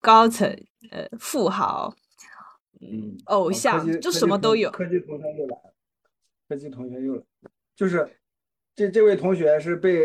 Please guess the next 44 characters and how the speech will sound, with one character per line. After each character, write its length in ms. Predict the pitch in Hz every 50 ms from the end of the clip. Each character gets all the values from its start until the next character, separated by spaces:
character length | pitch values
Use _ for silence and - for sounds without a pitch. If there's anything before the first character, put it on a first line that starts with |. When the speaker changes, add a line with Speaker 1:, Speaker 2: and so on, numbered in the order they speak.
| 156
Speaker 2:
A 100 | 185 175
C 80 | 170 180
老 180 | 175 151 139 131
师 160 | 131 151 151
科 200 | 135 - - 170
普 180 | 160 - 143 127
了， 140 | 120 123 123
他 160 | - 160 151
的 80 | 156
I 160 | 139 143 147 147
D 240 | 139 147 143 147
是 100 | 139 143 135
柯 200 | 135 - 160 156
基 160 | 143 151 156
的 100 | 156 143
意 200 | 135 131 127 117
思， 160 | - _ _ -
<laughs> 40 | - -
就 80 | 156 135 - 196 165 - 170 -
是， 260 | - - - - - -
<laughs> 600 | - 214 214 - - - - 165 - 226 220 190 - - _ _ _ _
然 120 | - 143
后 80 | 143 143
他 100 | 143 151
就 140 | 147 151 139
关 240 | - 151 147 147 147
注 80 | 147
了 100 | 143 139
我 80 | 127 117
们。 160 | 107 107 101 104 113 113 - - - 110 113 - - - _ _ - 143 _ _ _ _ -
Speaker 1:
哦， 760 | - 175 170 185 208 254 311 359 370 349 302 269 240 214 208
是 180 | 220 - - 262
这 120 | 285 381
个 80 | 392 370
样 280 | 285 226 202 190 196
子。 240 | 190 - - - - _ _ _ - - -
原 100 | - 220
来 140 | 240 262 269
柯 180 | 269 - 320 302
基 200 | 269 277 311 294
同 180 | 302 240 233
学 160 | 240 240 220
是， 220 | 240 233 - 262 247
Speaker 2:
对。 80 | 247